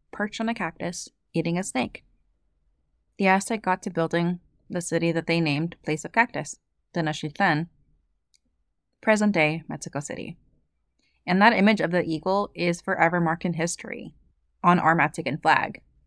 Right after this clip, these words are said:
At the Museo Nacional de Antropología, the National Museum of Anthropology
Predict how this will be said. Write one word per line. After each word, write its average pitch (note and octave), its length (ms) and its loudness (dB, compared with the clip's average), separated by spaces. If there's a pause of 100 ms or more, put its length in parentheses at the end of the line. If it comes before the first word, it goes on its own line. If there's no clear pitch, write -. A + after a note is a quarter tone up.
(920)
At G#3+ 140 0
the A3+ 60 2
Museo G#3 360 2
Nacional F3+ 640 0
de F3 100 -2
Antropología, D#3+ 920 -2
the E3 100 -8
National D#3 340 -6
Museum D#3 360 -6
of D#3 120 -8
Anthropology D3+ 720 -6